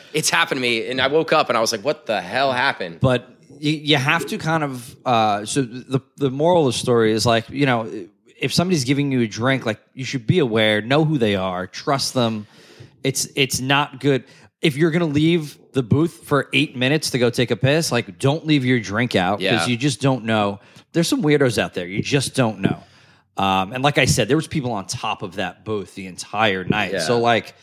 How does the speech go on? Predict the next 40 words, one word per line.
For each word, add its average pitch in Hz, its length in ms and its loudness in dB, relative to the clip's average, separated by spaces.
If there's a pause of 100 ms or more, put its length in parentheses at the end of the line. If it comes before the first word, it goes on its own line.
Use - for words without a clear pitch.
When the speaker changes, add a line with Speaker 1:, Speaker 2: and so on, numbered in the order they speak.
(280)
Speaker 1:
people 190 280 2
had 175 100 6
access 160 560 2
'cause 104 200 -2
they 117 100 2
could 117 140 -2
just, 117 300 -6 (360)
you 139 100 4
know, 107 240 0 (220)
you 120 100 2
have 117 140 2
just 117 120 -8
access 110 460 -2
to, 101 320 -4 (120)
to, 101 160 -6
to - 280 -8
reaching 110 380 -2
over 101 260 2
and 87 140 -6
whatnot. - 420 -16
So 85 260 -8 (280)
Speaker 2:
I've 156 160 4
always 208 180 4
been 151 240 2
leery 127 320 4
of, 101 240 2
like, 98 300 0
the 117 220 2 (100)
customer 131 480 -2
who's 120 180 -6
like, 98 160 -8
"Yo, 165 180 -2
you're 151 140 -2
killing 165 360 0
it," 143 120 0
and 120 180 -6
brings 131 300 -4
you 135 80 -4
a 120 60 -2
drink, 110 500 -6